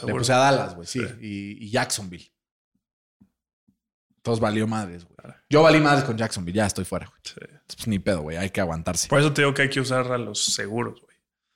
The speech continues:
Speaker 1: Porque luego no tienes el chance de agarrar a los seguros, ¿estás de acuerdo?
Speaker 2: Pero luego agarras a los seguros, como a Jacksonville en teoría, o como a
Speaker 1: Dallas.
Speaker 2: Dallas y te la pelas.
Speaker 1: Sí, exacto.
Speaker 2: Dallas era el, en teoría,
Speaker 1: Era el seguro.
Speaker 2: era el seguro.
Speaker 1: Sí.
Speaker 2: Dallas o San Francisco.
Speaker 1: Sí.
Speaker 2: Y valió madres los dos.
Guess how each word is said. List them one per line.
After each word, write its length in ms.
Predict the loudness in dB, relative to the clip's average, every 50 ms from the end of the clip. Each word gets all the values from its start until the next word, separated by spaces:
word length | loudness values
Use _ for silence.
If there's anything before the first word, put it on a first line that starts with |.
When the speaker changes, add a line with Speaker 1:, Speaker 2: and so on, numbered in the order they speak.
| _ _
Speaker 1:
Porque 220 | _ -4 0 2 2
luego 240 | 4 4 4 4 4
no 180 | 2 2 0
tienes 220 | 2 2 2 2 0
el 100 | -2 -2
chance 300 | 0 0 0 0 0 0
de 100 | 0 0
agarrar 320 | -2 -2 -4 -4 -4 -4
a 40 | -4
los 140 | -6 -8 -8
seguros, 300 | -8 -10 -10 -10 -12 _ -20
¿estás 180 | -20 -18 -20 -20
de 60 | -18
acuerdo? 220 | _ -16 -16 -16 _
Speaker 2:
Pero 120 | _ 6 8
luego 140 | 8 8 8
agarras 260 | 8 6 4 4 2
a 40 | 0
los 100 | 2 2
seguros, 340 | 4 4 4 4 4 2
como 280 | 0 -2 0 2 2 2
a 60 | 4
Jacksonville 540 | 4 4 4 4 6 4 4 6 6 6 4
en 100 | 4 4
teoría, 640 | 2 2 4 4 4 4 4 2 0 -4 -8 _ _ _
o 260 | 2 2 2 2 2
como 220 | 0 0 2 4
a 40 | 6
Speaker 1:
Dallas. 160 | 8 8 8
Speaker 2:
Dallas 280 | 8 8 6 4 2 -2
y 40 | -4 -4
te 100 | -4 -4
la 160 | -4 -2 -2
pelas. 380 | 0 -2 -2 -4 -6 -12 -12 -12
Speaker 1:
Sí, 160 | -12 -12 -12 -12
exacto. 200 | -14 -16 -20 _
Speaker 2:
Dallas 300 | 4 6 6 6 6 6 6
era 120 | 6 4
el, 160 | 4 2 2
en 120 | 0 0 2
teoría, 280 | 4 4 6 6 4 4
Speaker 1:
Era 180 | 2 0 -2
el 80 | -2 -2
seguro. 280 | -4 -8 -10 -12 -8 _
Speaker 2:
era 180 | 0 2 2 2
el 60 | 2
seguro. 320 | 2 2 2 0 -2 -2 -8
Speaker 1:
Sí. 100 | -10 0
Speaker 2:
Dallas 460 | 4 4 6 6 6 4 2 0 -2 -2
o 80 | -2 0
San 180 | 2 0 0
Francisco. 500 | 0 -2 -4 -4 -6 -8 -8 -12 -16 _ _ _
Speaker 1:
Sí. 80 | -16 -16 -16 -18 _ _ _
Speaker 2:
Y 120 | -2 2
valió 260 | 2 4 4 4 4 4
madres 280 | 2 0 0 -2 -4
los 120 | -6 -6 -6
dos. 280 | -4 -6 -8 -8 -10